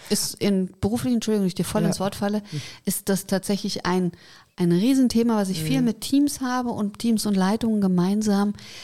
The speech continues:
Speaker 1: dass immer wieder kommt, "Wir werden nicht gewertschätzt." Und dann sage ich, "Was wollt ihr denn haben?" "Mehr Wertschätzung, mehr Wertschätzung, mehr Wertschätzung." Und dann tatsächlich lasse ich jedes Mal diese Menschen das ausarbeiten. "Was ist denn für euch?" Erstmal auf einer ganz individuellen Ebene, dann schreibt jeder das für sich auf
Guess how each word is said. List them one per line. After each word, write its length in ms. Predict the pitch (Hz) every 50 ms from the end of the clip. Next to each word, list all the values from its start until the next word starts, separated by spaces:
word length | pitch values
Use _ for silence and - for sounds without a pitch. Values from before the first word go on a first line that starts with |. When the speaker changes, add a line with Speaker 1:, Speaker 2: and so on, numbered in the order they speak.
| - - -
Speaker 1:
dass 160 | - 170 -
immer 220 | - 240 247 247 214
wieder 160 | 220 214 208
kommt, 260 | 208 - 202 202 196
"Wir 100 | 196 180
werden 280 | 180 180 180 180 180 175
nicht 200 | 175 165 - -
gewertschätzt." 720 | - 165 156 156 160 - - - 156 - - - - -
Und 160 | 160 165 175
dann 220 | 180 180 185 180
sage 240 | 170 175 170 170 165 -
ich, 80 | -
"Was 180 | 185 190 190 -
wollt 200 | 208 214 220 220
ihr 100 | 143 196
denn 220 | 190 175 170 180 202
haben?" 300 | 226 240 233 214 190 185
"Mehr 160 | 185 185 175
Wertschätzung, 400 | 165 147 - - 160 147 - 175
mehr 140 | 175 175 170
Wertschätzung, 420 | 170 175 185 - 185 - - 196
mehr 100 | 180 165
Wertschätzung." 440 | 156 151 - - 156 147 - 180 147 - - - - - - - - -
Und 200 | - 180 170 190
dann 160 | 190 208 220
tatsächlich 520 | - 220 202 - - 196 190 - 196 - -
lasse 280 | 175 180 190 - -
ich 120 | 208 - -
jedes 280 | 208 220 226 220 -
Mal 200 | 220 196 196 196
diese 200 | 185 190 185 180
Menschen 400 | 170 170 180 202 214 - 220 208
das 200 | 190 180 180 -
ausarbeiten. 640 | - 262 - - 202 170 - 143 143 139 - 147 - - - - - - -
"Was 200 | - 180 170 -
ist 160 | - 220 - -
denn 100 | 240 226
für 160 | - - -
euch?" 300 | - 175 202 220 214 - -
Erstmal 220 | - 202 - 214 185
auf 100 | - -
einer 80 | 170
ganz 240 | 170 190 208 202 -
individuellen 680 | - 202 190 185 175 170 170 165 - - 165 208 240 247
Ebene, 400 | - 247 247 247 247 254 254 247
dann 120 | 214 170 175
schreibt 260 | - 190 185 185 -
jeder 200 | 185 185 190 185
das 180 | 180 170 -
für 140 | - - 170
sich 240 | 160 185 208 - -
auf 180 | - 233 226